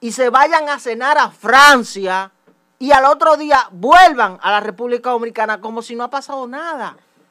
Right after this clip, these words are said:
con el dinero del pueblo, con el dinero de los impuestos.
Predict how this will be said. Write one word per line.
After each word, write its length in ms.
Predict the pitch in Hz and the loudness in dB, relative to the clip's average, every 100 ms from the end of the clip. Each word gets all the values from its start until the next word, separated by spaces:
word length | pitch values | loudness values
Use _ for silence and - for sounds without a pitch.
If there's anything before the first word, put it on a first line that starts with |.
| _ _ _ _ | _ _ _ _
con 220 | - 320 | 2 4
el 160 | 330 302 | 2 0
dinero 400 | 285 302 349 381 | -2 -2 0 0
del 160 | 311 220 | -4 -6
pueblo, 600 | 202 370 277 277 196 156 | 0 4 4 2 -6 -6
con 220 | 262 294 | -6 -4
el 140 | 285 | -6
dinero 420 | 285 294 339 370 - | -6 -6 -4 -6 -6
de 200 | 208 294 | -2 0
los 240 | 294 277 - | -2 -4 -14
impuestos. 1120 | 262 240 - 339 330 - - 214 151 - | -14 -14 -6 0 0 -2 -10 -10 -12 -20